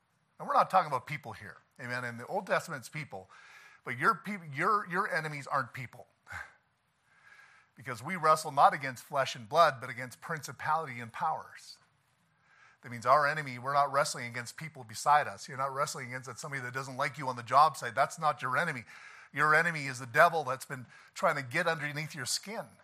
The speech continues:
<laughs> That your enemy is a devil that's been trying to get you to get bitter at people and angry and, and deal with the, the issues of your heart and, and to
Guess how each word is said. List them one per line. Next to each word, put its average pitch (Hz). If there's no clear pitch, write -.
<laughs> -
That 131
your 156
enemy 175
is 143
a 147
devil 170
that's 151
been 147
trying 170
to 151
get 156
you 170
to 156
get 127
bitter 170
at 139
people 135
and 120
angry 143
and, 110
and 123
deal 170
with 147
the, 131
the 156
issues 165
of 135
your 123
heart 165
and, 139
and 135
to 127